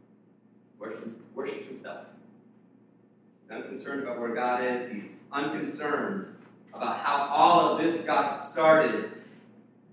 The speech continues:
And he's definitely unconcerned about how it's all gonna end.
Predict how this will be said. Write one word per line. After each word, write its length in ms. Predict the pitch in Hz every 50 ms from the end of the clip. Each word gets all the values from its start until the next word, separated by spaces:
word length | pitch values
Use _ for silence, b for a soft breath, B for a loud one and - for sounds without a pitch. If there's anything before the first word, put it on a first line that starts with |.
| - _ _ - -
And 120 | 151 151
he's 260 | 151 147 - - -
definitely 400 | 190 208 214 202 196 196 180 170
unconcerned 540 | 165 156 156 160 160 156 - 160 156 151 147
about 260 | 139 - - - - -
how 280 | - 160 160 160 160
it's 120 | 156 143 135
all 260 | - 143 143 147 147
gonna 160 | 139 139 139
end. 480 | - - - 120 107 98 - - -